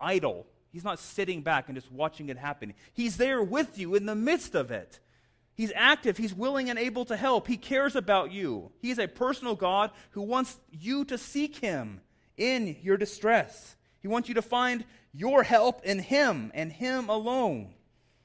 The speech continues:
So in your pain, in your anxiety, in your depression, in your worry, in your failure, whatever is going on that's taking you down to the pit, God says, "Turn to me."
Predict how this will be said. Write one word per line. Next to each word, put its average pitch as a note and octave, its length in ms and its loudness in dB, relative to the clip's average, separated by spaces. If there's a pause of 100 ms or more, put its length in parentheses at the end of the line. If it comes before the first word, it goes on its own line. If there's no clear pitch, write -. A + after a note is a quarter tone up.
(800)
So F3 80 -6
in B3 200 -2
your A#3+ 120 4
pain, B3 480 0
in F#3+ 140 -4
your G3+ 140 0
anxiety, G3+ 640 2
in F#3+ 80 -4
your A3 120 0
depression, A#3 520 2
in G#3 100 -8
your G3+ 100 -4
worry, A3 380 6
in G3 60 -6
your G3 100 -2
failure, A#3 520 6
whatever B3+ 420 2
is B3+ 160 -2
going B3 320 -2
on A3+ 160 4
that's E3+ 160 -4
taking A#3+ 320 0
you A3+ 120 -4
down A3+ 360 -2
to A3 100 -14
the F3+ 80 -6
pit, D#3 460 -2 (220)
God F#3 280 4
says, C#3 360 0
"Turn F#3+ 340 -4
to F3 100 -12
me." C3 320 -8